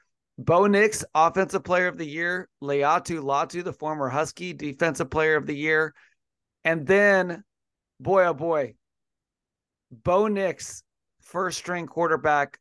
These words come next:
Michael Penix, second string. Uh, Mike, what is your reaction to what you saw come out of the first and second team, all, you know, all Pac-twelve, uh, awards this year?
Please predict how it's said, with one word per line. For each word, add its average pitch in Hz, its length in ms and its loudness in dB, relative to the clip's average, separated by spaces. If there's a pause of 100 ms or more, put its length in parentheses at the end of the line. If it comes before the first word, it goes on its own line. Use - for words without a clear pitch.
Michael 143 460 -6
Penix, 147 460 -6 (100)
second 143 440 -4
string. 131 600 -2 (640)
Uh, 135 440 2 (380)
Mike, 151 420 0
what 170 220 2
is 190 180 -2
your 180 140 -2
reaction 147 640 -6
to 135 580 -2 (260)
what 147 280 -4
you 151 120 -10
saw 143 300 0
come 139 220 -8
out 131 180 -4
of 127 140 -8
the 123 460 -8 (300)
first 156 260 -2
and 143 100 -4
second 147 340 -2
team, 131 560 -2 (180)
all, 143 380 4
you 139 80 -6
know, 127 100 -4
all 143 220 0
Pac-twelve, 131 720 -4 (580)
uh, 135 200 -2
awards 135 460 -2
this 127 220 -8
year? 117 280 -12